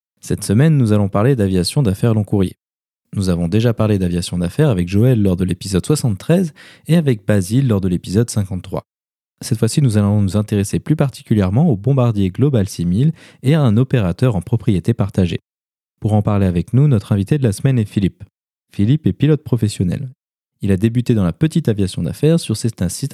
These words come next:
cent deux et Mustang. Il a ensuite évolué vers la ligne sur Boeing sept cent trente-sept chez Norwegian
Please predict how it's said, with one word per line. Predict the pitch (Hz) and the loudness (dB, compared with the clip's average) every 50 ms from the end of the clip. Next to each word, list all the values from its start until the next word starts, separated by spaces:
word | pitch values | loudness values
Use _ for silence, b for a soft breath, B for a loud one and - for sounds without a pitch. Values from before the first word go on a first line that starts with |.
| 135 | -2
cent | 120 - - | -2 -2 -2
deux | 95 92 113 120 | -2 0 2 2
et | 107 | 2
Mustang. | 98 95 - - 82 82 - - - _ _ _ _ _ _ _ _ - | 0 -2 -4 -4 -6 -6 -6 -8 -12 _ _ _ _ _ _ _ _ -4
Il | - 101 | 0 0
a | 98 | 2
ensuite | 98 95 - - 139 - | 0 0 0 -2 -2 0
évolué | 120 101 101 101 104 107 101 | 0 0 2 2 2 2 2
vers | 92 90 85 | 2 0 0
la | 85 82 | 0 0
ligne | 85 101 151 180 196 196 | 2 2 2 2 2 2
sur | 180 - 101 85 | 0 -2 -4 -4
Boeing | - - 98 101 98 92 | -2 -2 -2 0 -2 -2
sept | - - 156 - | -4 -4 -4 -2
cent | - 120 | -2 -4
trente-sept | - - 95 87 - - - - | -4 -4 -6 -6 -2 -4 -4 -2
chez | - 101 | -2 -2
Norwegian | 95 110 117 113 92 87 90 104 139 170 | 0 0 2 0 0 0 2 2 2 2